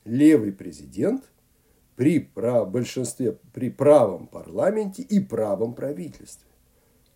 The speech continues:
И правом правительстве. Вот эта ситуация, вот эта комбинация власти получила название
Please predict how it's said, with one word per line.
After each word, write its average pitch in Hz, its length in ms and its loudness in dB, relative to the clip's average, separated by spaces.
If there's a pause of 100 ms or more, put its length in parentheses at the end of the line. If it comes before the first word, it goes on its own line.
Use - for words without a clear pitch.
(280)
И 120 100 -10
правом 92 400 -8
правительстве. 139 640 -10 (540)
Вот 156 220 2
эта 156 180 0
ситуация, 143 840 -4 (280)
вот 120 240 -4
эта 131 200 0
комбинация 147 920 4
власти 104 600 -2 (500)
получила 117 540 -2
название 147 720 0